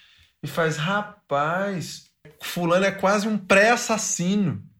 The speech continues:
Agora, com essa polarização que a gente vive,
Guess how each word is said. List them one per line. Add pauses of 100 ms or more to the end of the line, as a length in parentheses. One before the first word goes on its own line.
(280)
Agora,
com
essa
polarização (280)
que
a
gente
vive,